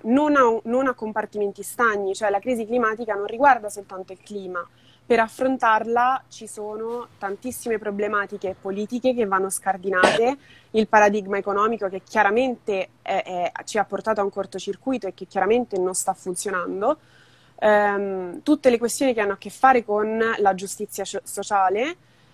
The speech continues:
eh, insomma, quindi diversi aspetti da questo punto di vista.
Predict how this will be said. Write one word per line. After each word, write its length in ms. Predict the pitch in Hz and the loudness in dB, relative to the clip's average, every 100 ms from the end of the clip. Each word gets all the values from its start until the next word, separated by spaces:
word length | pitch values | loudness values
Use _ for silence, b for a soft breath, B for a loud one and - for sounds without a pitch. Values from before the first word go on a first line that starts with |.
| b | b
eh, 560 | - 202 190 180 131 - | -6 -2 0 -2 -4 -10
insomma, 300 | - 262 226 | -4 0 0
quindi 320 | - 311 240 | 4 2 2
diversi 560 | - 208 233 302 320 - | -4 -2 4 4 2 -6
aspetti 720 | 220 - 226 202 _ - 247 | -8 -2 0 0 _ -8 -4
da 120 | 220 | -2
questo 280 | 208 208 214 | -4 -8 -6
punto 240 | 196 196 | -6 -6
di 80 | 190 | -8
vista. 480 | 185 170 - - 226 | -8 -8 -8 -4 -4